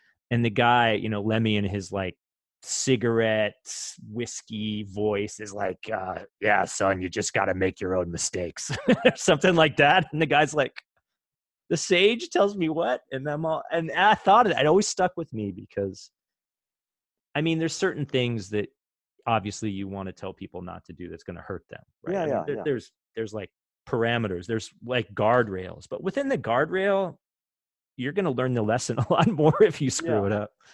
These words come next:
Speaker 2: Yeah, I, I mean, I, I just, like, I, I've just come to the conclusion of just, like, you know what?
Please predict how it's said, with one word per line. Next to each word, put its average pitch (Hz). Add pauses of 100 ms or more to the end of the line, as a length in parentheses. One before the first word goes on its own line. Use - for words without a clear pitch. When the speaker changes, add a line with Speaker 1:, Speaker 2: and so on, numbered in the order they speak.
(100)
Speaker 2:
Yeah, 180
I, 131
I 185
mean, 196
I, 175
I 170
just, 175
like, 131 (1080)
I, 139
I've 117
just 139
come 127
to 120
the 107
conclusion 104
of 80
just, 95
like, 107
you 131
know 135
what? 131